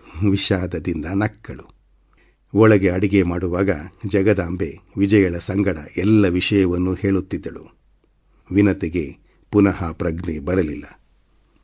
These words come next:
ಮುಂದಿನ ವಿವರವನ್ನು ಬರೆಯುವುದರಲ್ಲಿ ಯಾವ ಔಚಿತ್ಯವೂ ಇಲ್ಲ. ಹದಿಮೂರು ದಿನ ಪ್ರಜ್ಞಾಹೀನವಾದ ವಿನತೆಯ ಶರೀರವು ಉಸಿರಾಡುತ್ತಲೇ ಇತ್ತು. ಮಧ್ಯೆ ಮಧ್ಯೆ ಅವಳು ಅರ್ಥಪೂರ್ಣವಾದ ಇಲ್ಲವೇ ಅರ್ಥಹೀನವಾದ ಕೆಲವು ಮಾತುಗಳನ್ನು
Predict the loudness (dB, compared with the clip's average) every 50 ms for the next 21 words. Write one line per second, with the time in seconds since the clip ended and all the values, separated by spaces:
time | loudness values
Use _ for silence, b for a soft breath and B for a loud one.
0 | _ _ -2 4 6 6 8 8 8 6 6 6 6 4 6 6 4 4 4 4
1 | 2 2 2 2 4 4 4 4 4 2 0 0 -2 -2 -2 -2 -4 -6 -8 -14
2 | _ _ _ -6 -4 -2 0 2 2 2 0 -2 -2 0 0 0 0 0 -4 -4
3 | -2 0 0 2 2 0 0 -2 -4 -10 -16 _ _ _ _ _ _ _ _ _
4 | _ _ _ _ _ _ _ -12 -4 -2 2 4 6 6 6 6 6 4 2 2
5 | 0 0 0 -2 -4 -4 -2 -4 -4 -2 0 0 0 0 0 0 0 0 2 0
6 | 0 -2 -4 -4 -4 -6 -6 -2 0 2 2 2 0 0 -2 -2 -2 -4 -4 -4
7 | -2 0 0 2 0 0 -2 -4 -6 -8 b b b b b b b b -8 -8
8 | -4 -2 0 0 2 2 2 0 2 2 4 4 6 6 4 2 -2 -6 -16 -18
9 | -20 _ _ _ _ _ _ b b b b b b b b b 2 2 2 2
10 | 2 2 2 2 2 0 -2 -2 0 2 2 4 4 2 2 0 0 -2 -4 -2
11 | -2 -2 -2 -2 -2 -4 -4 0 2 4 4 4 4 2 0 0 -2 -2 -2 -2
12 | -2 0 2 2 2 4 4 2 2 2 0 0 0 0 0 0 0 -2 -2 0
13 | 2 2 2 2 2 0 0 -2 -2 -2 -2 0 0 0 2 0 0 0 -2 -2
14 | -2 0 0 0 0 2 2 2 2 0 B